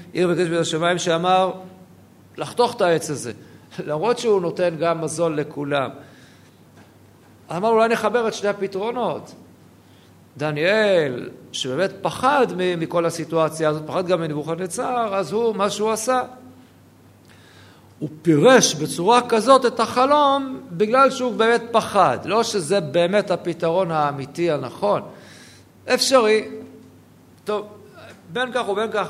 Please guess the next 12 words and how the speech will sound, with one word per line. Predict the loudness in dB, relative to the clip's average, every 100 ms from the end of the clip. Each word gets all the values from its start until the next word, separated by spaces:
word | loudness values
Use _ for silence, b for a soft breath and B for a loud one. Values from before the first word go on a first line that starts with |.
| -4
לא | -4 -2
נחה | -4 -6 -4
דעתנו | -2 -4 -2 -4 -4
משני | -8 -10 -6
הפתרונות | -8 -8 -12 -10 -8 -8 -8
הללו, | -6 -4 -4 -4
כי | -6
איכשהו | -6 -8
דניאל | -6 -6 -4 -6 -6
פה | -6
לא |
יוצא | -4 -6 -8